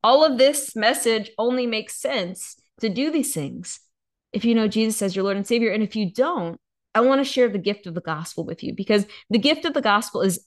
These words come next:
is the good news. It's the best news. I'm, I'm always excited to share about it because it never gets old. There's never a dull moment with Christ, but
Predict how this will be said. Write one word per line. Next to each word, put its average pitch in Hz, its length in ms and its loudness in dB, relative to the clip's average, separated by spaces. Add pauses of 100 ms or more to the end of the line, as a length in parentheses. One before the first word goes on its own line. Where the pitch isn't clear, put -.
(100)
is 214 200 4
the 214 100 4
good 190 520 0 (160)
news. - 460 -8 (340)
It's 240 160 0
the 233 100 4
best 254 400 0
news. 165 320 -4
I'm, 190 220 0 (240)
I'm 196 240 2
always 254 400 6
excited 220 480 0
to 208 80 -8
share 202 260 -4
about 185 240 -4
it 170 100 -6
because 220 280 -2
it 226 100 -2
never 214 540 -4 (100)
gets 170 540 -6
old. 175 260 0
There's 196 160 0
never 269 240 0
a 233 80 0
dull 214 380 0
moment 214 320 -4
with 190 160 -10
Christ, 202 400 -4
but 196 120 -2